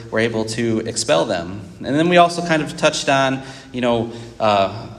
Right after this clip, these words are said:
what were demons? Uh, because there are a lot of different theories. You know, the Bible doesn't specifically tell us, uh, where they came from or who they are. And so,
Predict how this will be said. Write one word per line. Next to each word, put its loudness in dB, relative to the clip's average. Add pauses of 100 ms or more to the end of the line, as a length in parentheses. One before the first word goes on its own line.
(240)
what -2
were -2
demons? -12
Uh, -6
because -6
there -2
are 4
a 4
lot 6
of -2
different -6
theories. -4
You -8
know, -8
the -12
Bible 0
doesn't -6
specifically -10
tell 2
us, -2 (360)
uh, 0
where 2
they 0
came -6
from -2
or -2
who -2
they 2
are. 4
And -2
so, 0